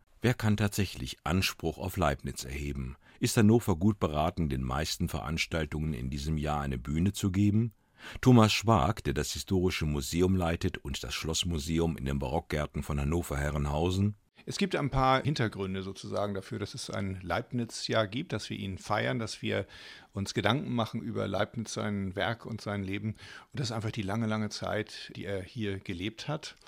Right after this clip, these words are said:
Speaker 2: Wobei, vielleicht so richtig kontinuierlich war es ja nicht sein Leben hier. Er ist ja viel unterwegs gewesen, auch viel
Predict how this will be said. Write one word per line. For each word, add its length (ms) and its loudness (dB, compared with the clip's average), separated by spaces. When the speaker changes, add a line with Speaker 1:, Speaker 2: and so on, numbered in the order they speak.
Speaker 2:
Wobei, 600 4
vielleicht 220 -4
so 100 -4
richtig 540 -8
kontinuierlich 680 2
war 140 0
es 100 -4
ja 120 -2
nicht 300 -2
sein 200 -2
Leben 300 -4
hier. 180 -8
Er 40 -4
ist 100 -8
ja 80 -8
viel 160 -6
unterwegs 420 -6
gewesen, 400 -6
auch 100 -12
viel 200 -10